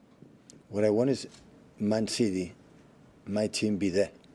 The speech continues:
The rest, I don't care. We wanna be there. So with Ole and, uh, Jose Mourinho, was a short period where they're second.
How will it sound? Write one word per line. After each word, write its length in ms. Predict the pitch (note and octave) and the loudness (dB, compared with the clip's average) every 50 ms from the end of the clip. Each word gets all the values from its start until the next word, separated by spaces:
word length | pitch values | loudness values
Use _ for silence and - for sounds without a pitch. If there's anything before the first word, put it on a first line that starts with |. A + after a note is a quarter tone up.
| - - - - - - - - - - - - - - | -20 -20 -20 -20 -20 -20 -20 -20 -20 -20 -20 -20 -20 -16
The 120 | - F2+ F2+ | -10 -8 -4
rest, 240 | F#2 F#2 F#2 E2+ F#2 | -2 -2 -2 -2 -2
I 80 | F2 | -4
don't 200 | E2 F2+ E2+ D2+ | -4 -6 -8 -4
care. 200 | - A2 F#2+ - - - - - - - - - - - - - - - - - - - - - - - - - - | -4 -4 -4 -4 -10 -20 -20 -20 -20 -20 -20 -20 -20 -20 -20 -20 -20 -20 -20 -20 -20 -20 -20 -20 -20 -20 -20 -12 -4
We 160 | G#2 G#2+ G#2 | 0 2 4
wanna 280 | G2 A2 B2+ A#2+ G2+ | 4 4 2 2 0
be 120 | E2 - F2 | -4 -6 -8
there. 280 | D#2+ E2 F2 F#2+ G#2+ - - - - - - - - - - - - - - - - | -8 -8 -10 -10 -12 -14 -18 -20 -20 -20 -20 -20 -20 -20 -20 -20 -20 -20 -20 -20 -18
So 420 | - - - F#2+ F2+ F2+ F2+ F2+ - - - - - - - - - - | -16 -14 -10 -10 -10 -8 -10 -12 -12 -16 -20 -20 -20 -20 -20 -20 -18 -8
with 300 | - G2 G#2+ F#2+ E2+ G2+ - - - - - - - | -2 0 0 0 0 -2 -4 -4 -4 -6 -8 -4 2
Ole 220 | A2+ A2+ A#2 A#2 | 4 4 4 4
and, 340 | A#2 A2+ A2 G#2 G2+ G2 F#2+ | 4 2 2 2 0 -2 -2
uh, 320 | F#2 F#2 F#2 F#2 F2+ F2 | -2 -2 -2 -2 -2 -2
Jose 220 | E2+ F#2 F#2 F2+ G#2 | -2 -4 -2 0 0
Mourinho, 560 | G2 F#2+ G2 G2 G#2 G#2 G2 F#2+ F#2 F#2 F2+ | 0 0 0 0 2 2 2 2 0 0 0
was 280 | F2 F#2+ F#2+ - - G#2 | 0 -2 -4 -4 -4 -4
a 160 | F#2+ F#2 G#2 | -4 -4 -4
short 260 | - - G#2+ F#2 - | -4 -2 -4 -2 0
period 300 | - A2 G#2+ A2 G2+ F#2 | -2 0 0 0 -2 -2
where 180 | F#2 G2 G2 F#2+ | -2 -4 -2 -2
they're 200 | F2 G2 G#2 A2 | 0 2 0 0
second. 500 | - - - G#2+ G#2 - - A2 A#2 A#2+ | 0 -2 -2 -2 -2 0 -2 -2 -2 -2